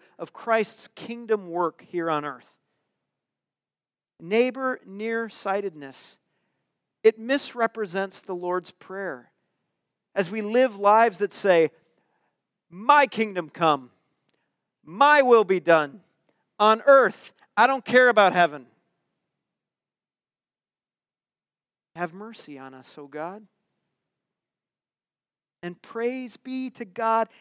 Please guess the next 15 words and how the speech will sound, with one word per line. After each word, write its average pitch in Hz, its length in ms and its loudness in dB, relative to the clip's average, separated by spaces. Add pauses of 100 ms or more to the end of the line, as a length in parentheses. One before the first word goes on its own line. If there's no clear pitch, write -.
He 247 180 -14
did 247 420 2 (140)
and 233 120 -4
He 240 100 -6
does 254 440 2 (120)
have 226 180 2
mercy 240 500 -2
on 214 300 -2
me 254 300 0
and 208 180 0
on 233 140 2
us 269 340 4
and 226 160 -6
on 220 120 -2
Paul. 240 600 2